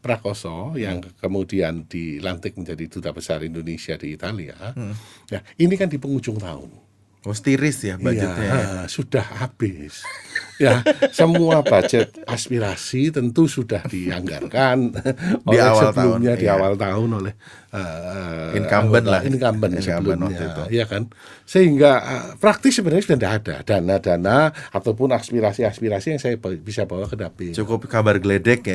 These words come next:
Speaker 2: itu ya,
Speaker 1: Iya.
Speaker 2: karena nggak ada.
Speaker 1: Ya, cuma kan lucu ya, kalau anggota D P R R I datang ke sana tidak membawa aspirasi apa-apa.
Speaker 2: Hmm.
Speaker 1: Saya pikir ya,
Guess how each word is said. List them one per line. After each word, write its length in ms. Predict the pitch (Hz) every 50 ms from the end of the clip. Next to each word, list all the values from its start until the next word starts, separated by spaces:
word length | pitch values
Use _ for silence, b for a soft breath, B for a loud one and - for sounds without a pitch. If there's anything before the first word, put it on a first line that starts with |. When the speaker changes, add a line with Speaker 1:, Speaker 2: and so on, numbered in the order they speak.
| 92 90
Speaker 2:
itu 80 | 120
ya, 80 | - 135
Speaker 1:
Iya. 160 | 135 135 123
Speaker 2:
karena 240 | 117 104 101 98 95 92
nggak 200 | 90 98 87 - 202
ada. 160 | 104 104 101
Speaker 1:
Ya, 120 | 208 185 175
cuma 180 | 208 202 226 220
kan 160 | 240 254 254
lucu 320 | 247 226 - - - 143
ya, 160 | 123 98 87 85
kalau 320 | - 131 135 147 151 147
anggota 400 | - 143 156 147 139 123 120 117
D 80 | 120 107
P 80 | 117
R 160 | 113 110 117
R 120 | 110 107 151 190
I 20 | -
datang 240 | - 85 - - 110
ke 80 | 113 110
sana 320 | - 123 98 104 143 -
tidak 240 | - 151 127 107 104
membawa 320 | 107 104 85 98 127 135
aspirasi 400 | 135 - 127 117 110 110 139 120
apa-apa. 560 | 107 107 120 117 113 - 80 73 71 73 - _ _ _ -
Speaker 2:
Hmm. 240 | 80 67 67 71
Speaker 1:
Saya 240 | - - 131 131 123
pikir 320 | 120 139 135 175 196 180 151 117 - -
ya, 280 | - 117 127 117 87